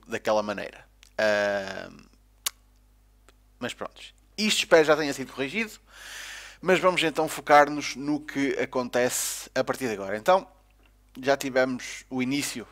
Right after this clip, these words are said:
da nossa estrada para a WrestleMania. Ainda temos, claro, o Fastlane, que é aquele pay-per-view magnífico,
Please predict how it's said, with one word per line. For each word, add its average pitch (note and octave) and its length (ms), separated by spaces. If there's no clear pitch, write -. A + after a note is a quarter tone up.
da A2+ 140
nossa A#2+ 160
estrada A#2 240
para A2 140
a - 20
WrestleMania. C3 560
Ainda C#3+ 240
temos, C3+ 240
claro, B2+ 260
o A#2 60
Fastlane, C#3+ 720
que - 100
é A#2 40
aquele A2+ 180
pay-per-view G#2+ 420
magnífico, A2+ 600